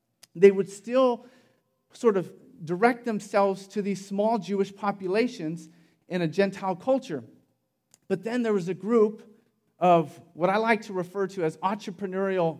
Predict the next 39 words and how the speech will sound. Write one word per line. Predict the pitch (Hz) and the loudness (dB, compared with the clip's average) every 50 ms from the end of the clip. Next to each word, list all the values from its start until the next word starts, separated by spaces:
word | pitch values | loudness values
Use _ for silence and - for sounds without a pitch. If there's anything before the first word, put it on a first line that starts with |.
| - - _ | -12 -20 _
Christians | - 208 190 - - - 135 127 143 156 - _ _ _ _ _ _ _ _ _ _ _ _ _ _ _ _ _ _ _ _ _ _ _ _ _ _ _ | -4 -4 -4 -4 -6 -12 -12 -12 -12 -16 -20 _ _ _ _ _ _ _ _ _ _ _ _ _ _ _ _ _ _ _ _ _ _ _ _ _ _ _
who | 196 190 | -6 -4
saw | 185 - - - 226 233 240 240 | -4 -4 0 2 2 4 2 2
that | 202 202 185 - | 0 -2 -4 0
there | 208 208 | 0 2
was | 196 190 180 165 | 2 2 -2 -2
this | 190 185 175 180 | -2 -4 -4 -6
huge | - - 226 240 262 262 254 240 - - - - - _ _ _ _ - | -10 -8 -6 -2 -2 -2 -2 -2 -4 -8 -14 -20 -20 _ _ _ _ -8
untapped | 208 214 240 247 233 - - - 202 208 202 - - | -6 -4 -4 -4 -6 -8 -10 -8 -8 -8 -8 -8 -12
market | 180 180 190 202 214 220 214 214 185 156 143 - - _ _ _ _ _ - | -10 -6 -4 -4 -4 -6 -8 -8 -8 -8 -8 -10 -14 _ _ _ _ _ -2
of | 160 175 170 - - | -2 -2 -2 -4 -10
people | - - 285 277 247 - 190 185 | -6 -2 0 0 0 -2 -6 -4
that | 175 196 - 170 | -4 -4 -6 -6
weren't | 170 185 214 233 240 220 226 | -6 -6 -6 -6 -6 -6 -6
being | 208 196 196 202 185 156 | -6 -6 -6 -8 -10 -6
reached | 160 170 175 175 - - | -6 -6 -6 -8 -12 -18
for | - - 208 | -14 -12 -12
Jesus. | 190 170 247 262 247 208 - 135 120 - - - _ _ _ _ _ _ _ _ _ _ _ _ _ _ _ _ _ _ _ _ | -10 -8 -6 -6 -6 -6 -8 -14 -16 -18 -20 -20 _ _ _ _ _ _ _ _ _ _ _ _ _ _ _ _ _ _ _ _
And | - 160 - | -12 -4 -2
so | 202 | 0
what | 190 202 208 208 | 0 0 0 4
they | 214 196 196 | 4 2 2
did | 170 226 262 254 | 2 0 -2 -2
is | 233 196 170 | -2 -2 0
they | 190 185 | 0 0
went | 185 208 226 226 214 | 0 0 -2 -4 -6
to | - 220 | -8 -6
this | 190 196 180 - - | -6 -6 -6 -8 -6
city | - 208 208 214 208 | -6 -4 0 0 0
of | 185 170 | -2 -2
Antioch | 170 170 165 165 175 170 165 190 214 220 - - _ _ _ _ _ _ _ _ _ _ _ _ - | -2 -4 -4 -2 -2 -4 -4 -4 -6 -10 -16 -20 _ _ _ _ _ _ _ _ _ _ _ _ -6
and | 170 175 | -2 -2
they | 185 | -2
began | 170 190 170 202 226 220 | -2 -2 -4 -4 -4 -4
sharing | - - - - 226 220 226 254 262 254 247 208 | -6 -10 -10 -8 -6 -4 -4 -4 -2 -2 -2 -2
the | 202 202 | -2 -2
message | 196 196 220 226 226 214 - 208 185 170 | 0 0 -2 -4 -4 -8 -10 -10 -8 -6
of | 185 175 156 | -8 -8 -6
Jesus | 170 196 226 240 226 - 190 185 175 175 | -6 -4 -2 -2 -2 -2 -6 -8 -8 -10